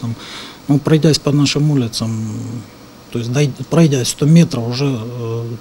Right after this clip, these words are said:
обувь грязная. А, вт-, следующий вопрос, это, соответственно, <clears throat> наше водоснабжение и водоотведение. Это ливневые стоки и все остальное. Потому что город, э, по большому счету, он находится,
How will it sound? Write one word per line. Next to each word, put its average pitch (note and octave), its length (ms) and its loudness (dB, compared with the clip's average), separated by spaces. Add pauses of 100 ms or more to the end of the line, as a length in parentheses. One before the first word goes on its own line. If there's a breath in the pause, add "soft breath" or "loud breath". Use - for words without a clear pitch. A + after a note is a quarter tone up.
(200)
обувь B2 340 0
грязная. A2 460 -4 (720 loud breath)
А, B2 320 0
вт-, D3 400 0
следующий D#3+ 480 4
вопрос, C#3 460 0
это, A#2+ 180 -4
соответственно, C3 680 2 (120)
<clears throat> C#3 300 4 (680)
наше D#3 280 4
водоснабжение C#3+ 1500 2
и C3+ 540 0
водоотведение. B2 840 -2
Это C3 140 -8
ливневые C#3+ 560 4
стоки B2+ 500 -2 (140)
и B2 360 -2
все - 160 -4
остальное. B2+ 440 -2 (100)
Потому C3 180 -2
что D3+ 140 -2 (140)
город, D#3 420 4 (100)
э, C3+ 600 -2
по C3 60 -4
большому C#3+ 500 2
счету, D3 360 0
он C#3 240 2 (360 loud breath)
находится, B2+ 760 0